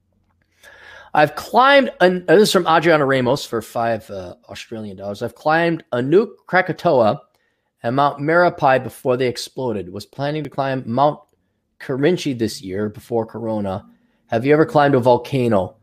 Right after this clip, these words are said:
Uh, uh, an old, uh, cinder, uh, cones I have climbed outside of Flagstaff, Arizona. Um, there are several of them. And as the tectonic plates have moved, uh, volcanoes, the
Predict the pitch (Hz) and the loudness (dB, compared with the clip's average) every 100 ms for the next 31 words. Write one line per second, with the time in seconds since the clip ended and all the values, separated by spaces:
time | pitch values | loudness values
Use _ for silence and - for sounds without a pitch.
0 | _ _ _ _ - 175 185 185 160 - | _ _ _ _ 4 6 6 6 4 -2
1 | - _ 165 156 - 151 - 170 185 190 | -10 _ -2 0 2 2 6 6 8 6
2 | 170 147 - - - 185 185 135 107 - | 4 0 -6 -6 -2 -2 0 0 -2 -6
3 | _ 120 117 - 131 110 92 104 120 104 | _ -18 -16 -10 -6 -6 -8 -12 -8 -8
4 | - 123 110 107 104 107 - 127 139 - | -8 -6 -6 -4 -8 -8 -4 -4 -6 -4
5 | 131 131 113 - 143 156 - - 156 135 | 0 0 -4 -4 -2 -2 -6 -4 -4 -4
6 | - 131 123 107 113 110 98 95 - _ | -6 -6 -6 -6 -4 -4 -4 -8 -10 _
7 | _ _ _ _ _ _ 113 110 113 110 | _ _ _ _ _ _ -6 -4 -4 -4
8 | 113 120 120 120 117 - - 165 135 117 | -6 -4 0 2 0 0 2 4 4 4
9 | 104 98 92 101 113 131 139 139 127 - | 2 0 -8 -8 -8 -2 0 0 -4 -8
10 | 135 - 147 139 - 135 - 117 113 123 | -6 -2 0 0 -2 -4 -4 -8 -4 0
11 | 139 160 190 - - _ _ _ _ _ | 4 4 2 -4 -20 _ _ _ _ _
12 | _ 123 110 107 110 - _ _ _ - | _ -8 -4 -4 -6 -10 _ _ _ -4
13 | 120 - 151 143 123 117 | -2 -2 0 0 0 -4